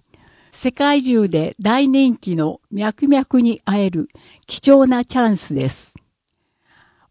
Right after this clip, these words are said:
大中遺跡祭りにぜひご来場ください。日時、十月四日土曜日、九時から十六時。脈々登場は十時以降予定。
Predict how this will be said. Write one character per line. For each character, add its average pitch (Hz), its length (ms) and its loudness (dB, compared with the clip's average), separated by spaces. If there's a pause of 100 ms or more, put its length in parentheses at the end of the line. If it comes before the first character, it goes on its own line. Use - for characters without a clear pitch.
(100)
大 269 180 10
中 262 300 0
遺 262 40 2
跡 254 380 -2
祭 185 440 -2
り - 20 -6
に 151 320 -2
ぜ 254 180 0
ひ 226 240 -6
ご 190 140 0
来 233 200 -2
場 208 240 0
く 202 120 -6
だ 180 160 -4
さ 180 200 -6
い。 - 140 -8 (1080)
日 247 340 0
時、 147 260 -6 (180)
十 247 300 4
月 262 300 -2
四 247 160 4
日 226 220 -4
土 226 140 2
曜 220 280 4
日、 - 240 -4 (440)
九 269 120 -2
時 247 160 -2
か 175 160 -4
ら 160 120 0
十 208 260 2
六 190 360 0
時。 - 280 -8 (1160)
脈 233 380 2
々 254 160 2 (200)
登 233 240 6
場 196 300 4
は 175 300 -2
十 262 300 2
時 247 220 -2
以 233 40 -6
降 180 300 0
予 151 180 2
定。 156 400 -6